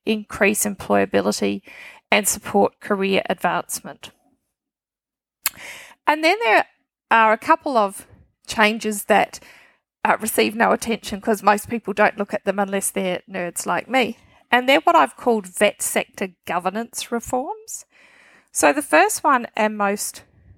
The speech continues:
um, shocking and also not shocking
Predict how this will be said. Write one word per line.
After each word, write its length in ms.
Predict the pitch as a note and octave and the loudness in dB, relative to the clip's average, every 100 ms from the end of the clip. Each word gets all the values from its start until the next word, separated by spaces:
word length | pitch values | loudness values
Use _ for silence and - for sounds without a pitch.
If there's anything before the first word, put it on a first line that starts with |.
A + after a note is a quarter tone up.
| _ _ _ - | _ _ _ -2
um, 400 | G3+ G3 F#3+ F#3+ _ _ _ - - _ A#3+ - _ | 0 0 -4 -12 _ _ _ -20 -20 _ -16 -16 _
shocking 540 | - - D#4+ - D4 B3+ | -2 2 2 2 -4 0
and 320 | - A#3 G#3+ - | 2 2 2 -6
also 440 | A3+ - F3+ F3+ - _ | -8 -2 0 0 -4 _
not 260 | G#3 D#4 - | -2 0 0
shocking 440 | - - - - | -8 -8 -8 -10